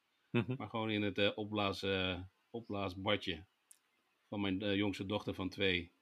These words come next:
Speaker 2: Tien euro bij de Kruidvat. Niet
Speaker 1: Ja.
Speaker 2: mijn dochter, maar het badje dan natuurlijk.
Speaker 1: Ja, natuurlijk.
Speaker 2: En, eh, daar zat ik met haar in. En dat was echt zeer verkoelend.
Speaker 1: Goed zo,
Speaker 2: Heerlijk.
Speaker 1: goed zo.
Speaker 2: Heerlijk. Hoe was die voor jou?
Speaker 1: Bij mij was die rustig. Eh,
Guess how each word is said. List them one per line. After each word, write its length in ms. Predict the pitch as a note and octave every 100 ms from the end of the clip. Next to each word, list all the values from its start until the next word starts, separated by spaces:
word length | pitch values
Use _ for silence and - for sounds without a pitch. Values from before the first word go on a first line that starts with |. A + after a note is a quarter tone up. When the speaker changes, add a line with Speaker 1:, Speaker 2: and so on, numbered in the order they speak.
| _ _
Speaker 2:
Tien 180 | G#2+ G#2+
euro 240 | G2+ G2
bij 180 | G2 F#2
de 220 | F#2 F#2
Kruidvat. 400 | G2+ G#2+ G2 F2+
Niet 320 | - - - A#2+
Speaker 1:
Ja. 40 |
Speaker 2:
mijn 100 | F#2+
dochter, 220 | G2 -
maar 100 | F#2
het 100 | F2+
badje 240 | F#2 F#2+ F2+
dan 120 | F2
natuurlijk. 460 | E2+ F2+ D#2+ D#2+ _
Speaker 1:
Ja, 100 | G2+
natuurlijk. 380 | G2 F#2 F#2 E2 _ _
Speaker 2:
En, 600 | - A2 G#2+ G#2 G2+ G2+
eh, 180 | G2 F#2+
daar 100 | G#2+
zat 140 | A2
ik 60 | G#2+
met 120 | G#2
haar 140 | G2+ A2
in. 180 | C#3+ -
En 140 | B2
dat 140 | A2 G#2
was 220 | G#2+ -
echt 360 | B2+ B2+ - - - -
zeer 420 | G2 F2+ A2+ A#2
verkoelend. 480 | G2 F#2 D#2+ D2+ - _ _ _
Speaker 1:
Goed 200 | - F2+
zo, 120 | B2
Speaker 2:
Heerlijk. 160 | B2 D3 - -
Speaker 1:
goed 140 | -
zo. 120 | - F2+
Speaker 2:
Heerlijk. 260 | F#2 F2 - A2+
Hoe 160 | C#3+
was 120 | E3
die 100 | E3
voor 80 | C#3+
jou? 160 | G#2 D2 - - - - -
Speaker 1:
Bij 100 | C3+
mij 120 | D#3+
was 120 | D#3
die 140 | C#3 B2+
rustig. 480 | F3 - F#3+ - -
Eh, 520 | - B2+ B2 B2 A#2+